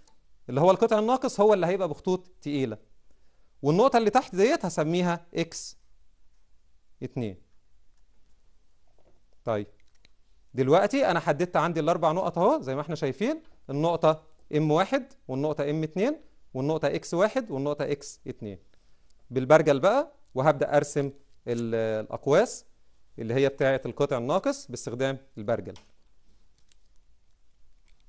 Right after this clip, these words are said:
بس طبعًا زي ما اتفقنا ان احنا هنرسمها ايه؟ هتبقى بخطوط ايه؟ تقيلة بقى. هركز بالبرجل في النقطة ام واحد كده،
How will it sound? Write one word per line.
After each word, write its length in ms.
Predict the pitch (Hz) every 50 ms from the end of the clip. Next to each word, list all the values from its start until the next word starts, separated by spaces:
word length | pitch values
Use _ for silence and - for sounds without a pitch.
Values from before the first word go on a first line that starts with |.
| - _ _ - - -
بس 100 | 110 -
طبعًا 280 | - 143 139 143 135 127
زي 100 | 110 120
ما 60 | 120
اتفقنا 560 | 117 - 120 - 170 156 214 233 277 302 - -
ان 80 | 135
احنا 180 | 139 - 151 135
هنرسمها 360 | 131 117 - - 151 147 143
ايه؟ 220 | 139 143 147 156 143
هتبقى 240 | - 139 139 127
بخطوط 300 | 120 - - - 147 -
ايه؟ 280 | 156 147 151 156 151 - - - _ - -
تقيلة 360 | - 185 220 214 165 127 123
بقى. 220 | 117 113 - 113 - - - - - - - - - _ - - - - - - _ - - _ - - - _ - - - 117 110 - - - _ - - _ - - _ _ - - _ - - _ _ - - _ - - _ - - _ _ - - - - -
هركز 360 | 151 156 143 - 135 117 107
بالبرجل 560 | 110 117 110 135 156 185 180 226 262 294 277
في 320 | - - 151 156 156 151
النقطة 540 | 123 127 135 156 - - - 139 139 139 - - _ - - - - -
ام 340 | 139 139 139 131 123 120 120 - - - - -
واحد 420 | - 120 127 139 - - 214 226 214 - - - - - - - - - _ - - _ - - - _ - - - - - -
كده، 360 | - 120 131 180 226 302 -